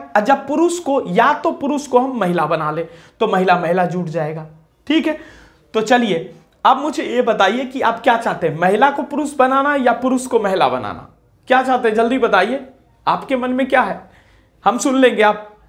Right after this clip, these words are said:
इत्मीनान रखिए, आप बताएं तो। चलिए हम महिला को पुरुष बनाते हैं, ठीक है, महिला को पुरुष बनाते हैं, इस महिला को हम पुरुष बनाते हैं। तो इसके ठीक ऊपर आ जाइएगा,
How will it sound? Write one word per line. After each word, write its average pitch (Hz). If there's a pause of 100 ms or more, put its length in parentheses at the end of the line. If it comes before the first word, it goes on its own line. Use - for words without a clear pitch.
(120)
इत्मीनान 233
रखिए, 226
आप 196
बताएं 208
तो। 185 (680)
चलिए 247
हम 294
महिला 233
को 254
पुरुष 240
बनाते 165
हैं, 165
ठीक 285
है, 285 (400)
महिला 240
को 302
पुरुष 240
बनाते 170
हैं, -
इस 285
महिला 220
को 269
हम 285
पुरुष 233
बनाते 131
हैं। 127
तो -
इसके 269
ठीक 311
ऊपर 269
आ 226
जाइएगा, 233